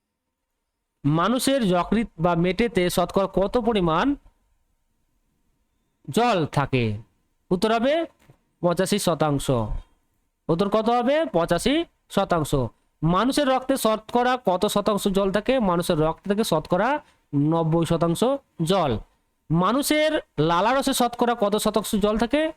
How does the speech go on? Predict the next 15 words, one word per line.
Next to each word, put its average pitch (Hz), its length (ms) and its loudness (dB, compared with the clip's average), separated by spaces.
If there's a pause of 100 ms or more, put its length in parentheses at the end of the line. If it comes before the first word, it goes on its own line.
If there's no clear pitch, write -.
(100)
মানুষের 196 400 0
লালারসে 196 460 0
শতকরা 180 460 0
নাইনটি 180 420 0
ফাইভ 160 300 -2
পার্সেন্টেজ 175 1040 -2 (420)
লালারস 165 760 0 (220)
থাকে। 156 360 0 (260)
আজ 143 260 0
এই 208 120 2
পর্যন্ত, 240 640 0 (1300)
দেখা 170 240 2
হবে 202 160 0
পরের 214 260 0
ভিডিওতে। 240 560 0